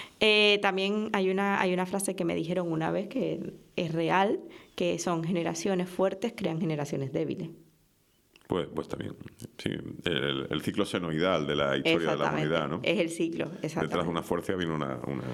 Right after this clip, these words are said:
Speaker 2: una
Speaker 1: Sí.
Speaker 2: debilidad.
Speaker 1: Quizás porque existe todo ese apapacho, porque existe todo ese, todo ese encubrimiento, todo ese, "Bueno, pues que yo no quiero que mi hijo lo pase tan mal como yo lo pasé".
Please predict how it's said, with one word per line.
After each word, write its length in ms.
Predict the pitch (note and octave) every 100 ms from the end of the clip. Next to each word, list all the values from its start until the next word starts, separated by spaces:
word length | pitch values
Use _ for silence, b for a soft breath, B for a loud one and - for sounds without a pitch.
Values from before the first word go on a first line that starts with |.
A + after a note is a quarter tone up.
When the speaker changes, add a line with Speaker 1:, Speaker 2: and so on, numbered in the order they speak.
| -
Speaker 2:
una 120 | C#2+ C2
Speaker 1:
Sí. 40 |
Speaker 2:
debilidad. 340 | C2+ C#2+ E2 - B B B
Speaker 1:
Quizás 220 | G#3+ A#3
porque 220 | - A#3+ A#3
existe 280 | A3 A3+
todo 180 | A3 G3+
ese 360 | G3+ G3+ G3+ F#3
apapacho, 800 | F3+ D#3+ E3+ F3+ F3 F#3 F3+ F3
porque 220 | F3 D#3
existe 360 | D#3 E3 E3 F3+
todo 300 | F3 E3 E3
ese, 840 | D#3+ - F#3 E3 E3 D#3 D3+ C#3 B B B -
todo 140 | F#3 F3+
ese 200 | F3+ F#3
encubrimiento, 840 | F3 E3 D#3+ D#3 F#3 G3+ G3 F#3
todo 100 | F3
ese, 160 | E3 F3
"Bueno, 260 | E3 E3 E3
pues 120 | D#3+
que 160 | -
yo 80 | D3+
no 80 | D3
quiero 180 | D3 C#3+
que 100 | D3
mi 200 | C#3 D3
hijo 240 | D3+ D3+ D3+ B B
lo 180 | - E3
pase 640 | E3 D#3 - E3 D#3 D3+ - - -
tan 220 | F3 D#3+
mal 240 | D#3 D#3+ D#3+
como 220 | D#3+ D#3
yo 120 | D3+
lo 140 | D#3 D#3
pasé". 440 | D3 - F#3 G3